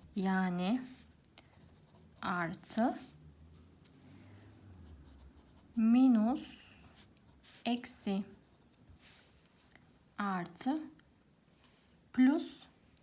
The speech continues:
eksi ise minus. Son bir tane daha kelime. Smiatam.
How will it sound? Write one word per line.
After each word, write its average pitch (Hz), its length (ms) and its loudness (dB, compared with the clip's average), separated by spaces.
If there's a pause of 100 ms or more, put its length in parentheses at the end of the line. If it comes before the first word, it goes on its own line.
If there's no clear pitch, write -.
(180)
eksi 233 420 -2
ise 311 500 -4 (320)
minus. 190 580 2 (1120)
Son 277 300 2
bir 247 80 2
tane 202 260 0
daha 185 260 -2
kelime. 190 640 -4 (2000)
Smiatam. 196 640 2